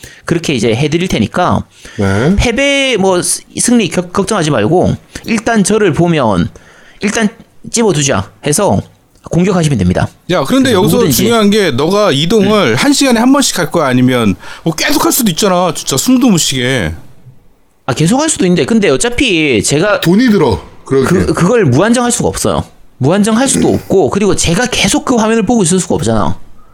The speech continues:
Speaker 3: 모르지.
Speaker 1: 그렇기 때문에
Speaker 3: 볼 수 있을 수도
Speaker 1: 아니,
Speaker 3: 있지.
Speaker 1: 마-, 야, 여수가 또 어떻게 그걸 계속 보고 있어? <laughs> 말이 되는 소리를 해야지. 그러니까 어쨌든, 어, 저를 상대로 수-, 숨은 그림 찾기 잘 하시도록 하시고요.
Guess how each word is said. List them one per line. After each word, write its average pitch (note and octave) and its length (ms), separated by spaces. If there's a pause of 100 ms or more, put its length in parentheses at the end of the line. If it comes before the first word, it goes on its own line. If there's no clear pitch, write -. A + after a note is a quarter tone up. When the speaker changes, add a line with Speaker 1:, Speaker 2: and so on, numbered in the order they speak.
(440)
Speaker 3:
모르지. B3 400
Speaker 1:
그렇기 G3 40 (140)
때문에 D3+ 340 (220)
Speaker 3:
볼 A3 140
수 A#3 140
있을 F#3+ 200
수도 - 60
Speaker 1:
아니, - 180
Speaker 3:
있지. G2+ 200
Speaker 1:
마-, G2+ 100 (160)
야, C3+ 200
여수가 C4 340
또 D3+ 100
어떻게 G3 220
그걸 A#3 160
계속 B3+ 240
보고 A#3 200
있어? D#3+ 580
<laughs> - 40
말이 G3 220
되는 F3 120
소리를 D3+ 300
해야지. G2+ 240 (1000)
그러니까 - 100
어쨌든, A3+ 500 (540)
어, A#2+ 640
저를 G3 240
상대로 C3+ 500 (720)
수-, - 240 (100)
숨은 B3 240
그림 G#3 140
찾기 A#2+ 180
잘 A2 200
하시도록 D3 320
하시고요. C3 460